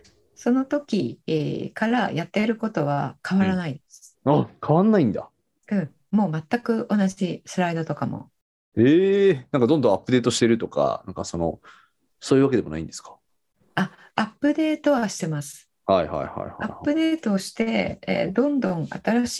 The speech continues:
Speaker 1: いことを盛り込んでいるのはいるんですが、
Speaker 2: うんうんうん。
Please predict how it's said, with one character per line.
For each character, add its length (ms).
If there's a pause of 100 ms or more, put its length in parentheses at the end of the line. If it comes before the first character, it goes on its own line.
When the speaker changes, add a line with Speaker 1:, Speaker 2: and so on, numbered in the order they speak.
Speaker 1:
い 20
こ 120
と 120
を 120
盛 260
り 40
込 140
ん 80
で 200
い 60
る 260
の 140
は 120
い 100
る 160
ん 80
で 80
す 160
が、 340 (140)
Speaker 2:
う 80
ん 20
う 40
ん 260
う 60
ん。 160